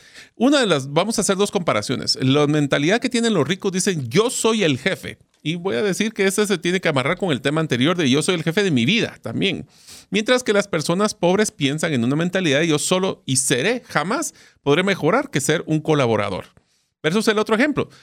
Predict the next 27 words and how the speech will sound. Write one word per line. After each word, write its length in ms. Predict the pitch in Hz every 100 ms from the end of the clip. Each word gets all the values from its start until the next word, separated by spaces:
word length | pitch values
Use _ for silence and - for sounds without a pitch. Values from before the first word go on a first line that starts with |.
| _ _
También 280 | 131 147 202
ustedes 280 | 185 208 -
podrían 360 | 165 151 185
pensar, 400 | 180 143 208 214 -
en 180 | 123 110
la 100 | 110
serie 220 | 143 170
de 60 |
emprendimiento 720 | 175 139 123 127 160 254 185 131
tuvimos 360 | 120 135 156
mucha 280 | 147 220 175
respuesta 480 | 113 - 135 131 143
de 40 |
este 160 | 139 165
tipo, 300 | 165 - 190
donde 240 | 139 123
decimos, 440 | 107 160 160 113 - - - _
la 120 | 135
mentalidad 440 | 143 135 135 139
de 60 | 202
los 120 | 196
ricos 320 | 156 214 190 202
es 220 | 202 131
"yo 240 | 117 202
soy 240 | 214 220 202
el 180 | 135
dueño", 460 | 120 151 262 156 -